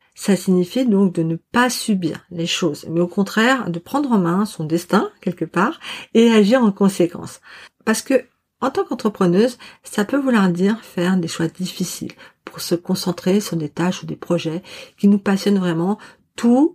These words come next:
en étant capable de déléguer ou d'abandonnant, j'aime pas trop le terme abandonner, vraiment de déléguer les autres tâches qui sont moins stimulantes, moins importantes à nos yeux, ou en tout cas,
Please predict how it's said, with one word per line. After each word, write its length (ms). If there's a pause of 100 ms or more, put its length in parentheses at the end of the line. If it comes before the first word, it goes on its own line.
(140)
en 140
étant 240 (100)
capable 600
de 180
déléguer 720
ou 180 (140)
d'abandonnant, 800
j'aime 180
pas 180
trop 200
le 80
terme 340
abandonner, 480
vraiment 220
de 60
déléguer 460 (280)
les 160
autres 200
tâches 400
qui 100
sont 220
moins 260
stimulantes, 680 (420)
moins 320
importantes 640
à 80
nos 140
yeux, 480 (340)
ou 300
en 80
tout 240
cas, 280